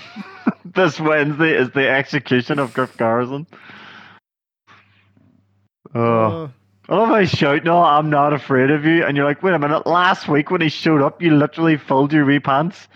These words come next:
Speaker 2: <laughs> Pillman trying to talk him down and all. It's like,
Speaker 1: Uh,
Speaker 2: yeah, I think Pillman's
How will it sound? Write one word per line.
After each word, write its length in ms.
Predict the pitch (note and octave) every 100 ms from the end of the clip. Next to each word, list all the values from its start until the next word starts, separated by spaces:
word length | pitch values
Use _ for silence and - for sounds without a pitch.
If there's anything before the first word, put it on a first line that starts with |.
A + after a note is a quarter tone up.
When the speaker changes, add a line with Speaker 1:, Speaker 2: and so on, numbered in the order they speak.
| - - - -
Speaker 2:
<laughs> 1300 | E4+ G#4+ G4+ - - _ _ _ _ _ - -
Pillman 500 | - E3+ A3 G3+ A3+
trying 180 | G3+ E3+
to 100 | F#3
talk 300 | F3 D#3 C#3
him 120 | E3 C3
down 160 | A#2 B2+
and 100 | D#3
all. 160 | D#3 D3 _ _ _ _
It's 80 | C#3+
like, 100 | - _ - - -
Speaker 1:
Uh, 320 | A2 G#2 G2+ - _ _ _ _ _ _ _ _ _ _ - - _ - _ _ _ _ _ _ _ _ _ _ _ _ _ _ _ _ _ _ -
Speaker 2:
yeah, 480 | B2+ D3+ D#3 D#3+ D#3+ D#3+
I 80 | D#3+
think 160 | D3
Pillman's 840 | C3 C3 C3 C3 C3 A2 - -